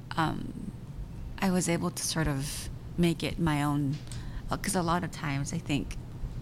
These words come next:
maybe in other schools too, people, uh, rely on teachers or the, the, the curriculum so much, and then they,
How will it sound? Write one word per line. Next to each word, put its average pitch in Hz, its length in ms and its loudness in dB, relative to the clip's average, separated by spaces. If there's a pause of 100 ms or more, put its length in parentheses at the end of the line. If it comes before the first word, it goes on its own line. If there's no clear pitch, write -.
(140)
maybe 240 320 6
in 185 120 0
other 151 220 2
schools - 420 -4
too, 131 280 0 (460)
people, 170 680 2 (600)
uh, 180 180 2
rely 156 360 4
on 143 200 4
teachers 214 600 2
or 170 120 2
the, 151 120 2 (100)
the, 147 160 2
the 147 100 -2
curriculum 196 540 2
so 202 220 2
much, 214 420 4
and 170 120 4
then 160 100 4
they, 151 160 4